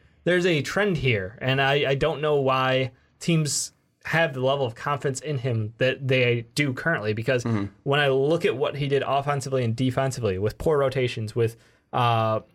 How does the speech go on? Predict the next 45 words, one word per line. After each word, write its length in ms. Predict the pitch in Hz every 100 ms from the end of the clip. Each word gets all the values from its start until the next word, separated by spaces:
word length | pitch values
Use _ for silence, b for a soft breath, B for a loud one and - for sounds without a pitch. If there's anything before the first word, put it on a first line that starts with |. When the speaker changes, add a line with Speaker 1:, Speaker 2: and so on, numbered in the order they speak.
| -
Speaker 1:
really 420 | 147 131 175 175
struggling 520 | 165 - 139 139 139
to 260 | 127 135 123
get, 400 | 120 143 147 - - _ _ _
uh, 240 | 127 120
the 140 | 117 120
ball 300 | 117 147 147
into 120 | 131
the 80 | 127
right 100 | 135
players' 280 | 139 127 113
hands 440 | - 156 160 147
and 160 | 113 123
set 160 | 139
them 120 | 135
up 120 | 131 127
in 60 |
the 80 | 120
right 140 | 120
sets, 420 | - 165 170 165 - b b b b _ -
I 100 | 123
just, 180 | - - _ - - 143
he 220 | - 180
is 120 | 190
a 80 | 202
flawed 280 | 208 208 202
coach, 440 | - 320 - - _
and 460 | 135 139 143 143 143 - 185 -
I 100 | 143
don't 180 | 151 160
know 240 | 147 160 156
that 120 | 139
he 140 | 135
deserves 300 | 160 151 151
to 60 | 160
be 40 |
a 60 | 131
head 260 | - 175
coach 220 | 165 175 165
at 60 |
this 120 | 147
point 200 | - 165 135
in 40 |
his 140 | 139 131
career. 480 | 135 147 151 113